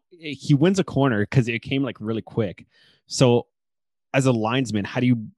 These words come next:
raise your flag late off them winning a corner? It's like, man, you would be up in arms, be like, like, "Okay, we just won a corner, but you're like, it's offside." The delayed flag thing is something I think they gotta figure out for next season 'cause it's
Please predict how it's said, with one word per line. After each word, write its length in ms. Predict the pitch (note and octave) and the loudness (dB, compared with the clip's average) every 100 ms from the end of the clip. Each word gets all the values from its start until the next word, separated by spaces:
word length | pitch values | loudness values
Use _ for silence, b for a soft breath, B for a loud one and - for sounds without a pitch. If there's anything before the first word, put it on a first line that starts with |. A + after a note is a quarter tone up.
| B2 | -4
raise 460 | A#2 A2+ A2 A2 G#2 | 2 2 0 -4 -6
your 100 | G#2 | -8
flag 420 | F2+ A2 A2+ A2 | -8 -10 -8 -10
late 280 | F#2+ F2 E2+ _ _ | -8 -10 -12 _ _
off 260 | G#2 G2 - | -8 -8 -8
them 280 | - G2 F#2+ | -4 -4 -2
winning 220 | F#2+ F#2+ | -2 -4
a 20 | F2 | -6
corner? 300 | - G#2+ F#2+ | -4 -4 -4
It's 80 | G2+ | -6
like, 120 | G#2+ | -2
man, 220 | A#2 A2+ | -2 2
you 80 | B2+ | 4
would 120 | E3 | 4
be 120 | A2 F#2+ | 2 -2
up 100 | G#2+ | -4
in 60 | |
arms, 300 | F2+ F2+ A2+ | -6 -4 -2
be 120 | G#2 G#2+ | 2 4
like, 380 | G#2 - - _ - | 2 0 -14 _ -10
like, 180 | G#2 F#2+ - _ _ | -8 -8 -12 _ _
"Okay, 160 | A#2+ G2 | 0 0
we 80 | G2 | 0
just 160 | - | -2
won 100 | A2 | -4
a 60 | G2 | -4
corner, 280 | - G2+ G2+ | -2 -2 -2
but 120 | F2+ | -4
you're 140 | F2+ | -6
like, 160 | F2+ F2 _ | -8 -10 _
it's 100 | - | -6
offside." 540 | F#2+ - F#2 F2+ A#2 - b b b _ | -6 -6 -6 -4 -4 -6 b b b _
The 120 | A2+ A#2 | 0 2
delayed 340 | A2+ A2+ B2+ | 2 4 2
flag 460 | - A#2 G2 G2 - | 0 0 2 0 0
thing 180 | G2+ | -4
is 80 | F#2+ | -2
something 200 | F#2+ F2+ | -2 -2
I 40 | E2+ | -4
think 160 | F2+ | -8
they 60 | E2+ | -8
gotta 160 | D#2+ | -8
figure 320 | - F2 E2 E2 | -8 -8 -6 -6
out 220 | D#2+ - | -8 -10
for 100 | - | -10
next 180 | F2 - | -10 -8
season 360 | F2+ F2 F2+ F2 | -8 -8 -8 -10
'cause 200 | F#2 F2+ | -8 -6
it's 440 | F#2 - - - | -6 -8 -18 -20